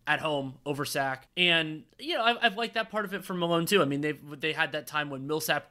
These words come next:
didn't play his first year on the team, and they were able to get through it well enough. And so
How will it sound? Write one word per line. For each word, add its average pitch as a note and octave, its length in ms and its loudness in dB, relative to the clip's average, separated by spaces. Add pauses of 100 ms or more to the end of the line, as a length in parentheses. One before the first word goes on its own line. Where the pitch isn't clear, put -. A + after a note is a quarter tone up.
(100)
didn't D3+ 300 -4
play C#3+ 340 4
his C3+ 200 -2
first D3 320 0
year D3 140 6
on C#3 140 6
the B2+ 60 0
team, C#3+ 420 -2 (140)
and D3+ 200 2
they C#3+ 80 0
were C#3+ 120 0
able C#3+ 140 -2
to C3+ 140 0
get G3+ 240 2
through E3+ 240 8
it D3+ 80 -2
well C#3+ 260 8
enough. C3+ 440 2
And D3 200 -2
so D#3+ 300 4